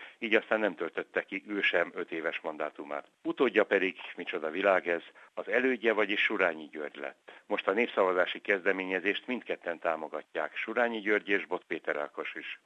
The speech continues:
Félretéve, vagy inkább meghaladva a régi ellentéteket.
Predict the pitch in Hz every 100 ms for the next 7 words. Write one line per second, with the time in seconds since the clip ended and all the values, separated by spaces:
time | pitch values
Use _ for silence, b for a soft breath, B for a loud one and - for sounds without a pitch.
0 | _ _ b b - 104 98 - 98 90
1 | 101 104 98 87 85 87 85 92 98 -
2 | 87 87 82 92 95 - 90 82 80 95
3 | 80 80 78 73 69 76 69 80 -